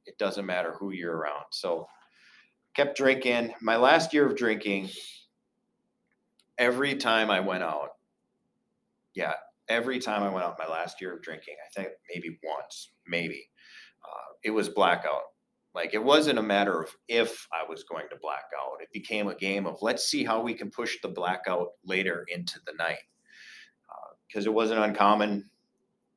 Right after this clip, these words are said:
to enter the world of a blackout around nine P M and wake up the next morning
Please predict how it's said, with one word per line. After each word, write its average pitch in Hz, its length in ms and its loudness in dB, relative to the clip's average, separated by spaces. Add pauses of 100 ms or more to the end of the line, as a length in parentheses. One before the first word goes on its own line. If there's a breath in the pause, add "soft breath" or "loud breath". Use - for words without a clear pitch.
(180)
to 90 160 -6
enter 101 200 -4
the 98 80 -4
world 98 300 2
of 90 60 -4
a 85 100 -8
blackout 95 540 2
around 87 320 -2
nine 92 280 0
P 98 160 -6
M 98 200 2
and 82 260 -6 (800)
wake 95 260 -2
up 92 200 -2
the 92 80 -8
next 87 320 -6
morning 82 480 -6